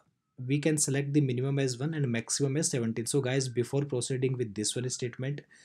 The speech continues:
first of all, the number should be in the ascending order, right? So here the, my numbers are already in the ascending order,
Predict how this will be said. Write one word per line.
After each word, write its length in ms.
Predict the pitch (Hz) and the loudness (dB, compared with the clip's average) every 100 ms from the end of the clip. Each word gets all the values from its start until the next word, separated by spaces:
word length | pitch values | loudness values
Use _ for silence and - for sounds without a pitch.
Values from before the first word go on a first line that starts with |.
| - - | -12 -4
first 220 | 127 - | 0 0
of 160 | 143 | 2
all, 100 | 143 | 2
the 160 | 139 139 | 4 2
number 280 | 120 113 123 | 2 2 0
should 260 | - 113 | 0 0
be 100 | 117 | 2
in 80 | 110 | 2
the 100 | 113 110 | 0 0
ascending 440 | - 107 107 104 | 0 2 0 0
order, 240 | 90 87 - _ _ _ _ _ - | -2 -6 -14 _ _ _ _ _ -4
right? 240 | 110 135 - _ _ - - | -2 -2 -6 _ _ -20 -4
So 120 | 131 | -2
here 260 | 123 147 | 4 6
the, 100 | 147 | 4
my 220 | 135 127 131 | 2 0 0
numbers 380 | 123 120 131 | 2 0 0
are 120 | 135 107 | -2 -2
already 480 | 110 110 117 110 | -2 0 0 0
in 80 | 113 | 0
the 80 | 113 | 0
ascending 440 | 110 104 101 117 | 0 0 2 2
order, 240 | 127 127 | 0 -2